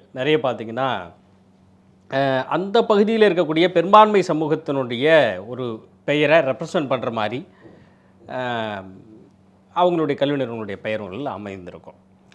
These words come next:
அது பெரும்பான்மை சமூகம் அப்படிங்கிறது, அ, பெரும்பாலும் ஆதிக்க சாதியினருடைய, அந்த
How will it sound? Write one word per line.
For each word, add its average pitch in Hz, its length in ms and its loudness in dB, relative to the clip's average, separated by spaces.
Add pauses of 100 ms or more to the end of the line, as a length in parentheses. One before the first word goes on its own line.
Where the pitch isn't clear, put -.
(420)
அது 185 200 -6
பெரும்பான்மை 190 540 0
சமூகம் 170 380 0
அப்படிங்கிறது, 156 800 0
அ, 131 340 4
பெரும்பாலும் 196 760 2 (260)
ஆதிக்க 151 400 0
சாதியினருடைய, 127 960 0 (160)
அந்த 131 520 -2